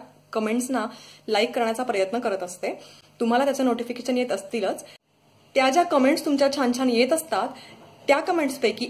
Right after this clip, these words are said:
एका कमेंटला मी शाउटआउट देणार आहे आणि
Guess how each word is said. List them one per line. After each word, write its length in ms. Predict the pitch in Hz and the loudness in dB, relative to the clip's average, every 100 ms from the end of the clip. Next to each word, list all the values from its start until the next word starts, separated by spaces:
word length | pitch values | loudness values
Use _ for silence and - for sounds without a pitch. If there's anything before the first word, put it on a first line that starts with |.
| - | 2
एका 200 | 233 285 | 2 2
कमेंटला 500 | 294 262 233 220 208 | 2 4 2 0 2
मी 140 | 254 | 2
शाउटआउट 420 | 269 233 208 262 | 4 4 6 4
देणार 260 | 285 240 196 | 4 2 2
आहे 260 | 185 208 330 - - - | 0 -2 -6 -8 -10 -2
आणि 580 | 220 240 254 262 269 | 2 4 4 4 2